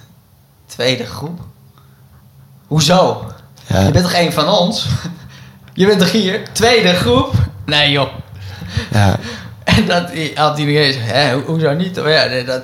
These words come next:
Speaker 1: Kipchoge zegt, "Hoezo? Je bent toch hier? Je bent één van ons. Eerste groep." Ik bedoel, dat is gewoon, natuurlijk is, natuurlijk in de eerste groep. Waarom in de tweede groep
Speaker 2: Ja.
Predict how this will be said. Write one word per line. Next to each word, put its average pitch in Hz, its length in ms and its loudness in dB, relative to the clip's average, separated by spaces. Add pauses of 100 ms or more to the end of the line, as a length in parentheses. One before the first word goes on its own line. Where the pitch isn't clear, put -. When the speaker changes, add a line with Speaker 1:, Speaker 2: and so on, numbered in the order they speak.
(140)
Speaker 1:
Kipchoge 139 300 -6
zegt, - 220 -8
"Hoezo? 170 160 -2
Je 165 140 -2
bent 175 180 4
toch 151 160 0
hier? 165 300 -4 (160)
Je 160 120 -4
bent 170 160 2
één 143 180 -2
van 170 100 -8
ons. 190 240 -4
Eerste 170 300 0
groep." 117 200 -12
Ik - 440 -20
bedoel, 123 200 -4
dat 127 160 0
is - 60 -2
gewoon, 143 400 0 (500)
natuurlijk 220 380 2
is, - 200 -4
natuurlijk 220 400 2
in 175 120 0
de 151 80 0
eerste 147 260 0
groep. - 340 -8
Waarom 196 400 4
in 180 100 6
de 170 100 0
tweede 165 300 2
groep 170 180 0
Speaker 2:
Ja. 101 180 4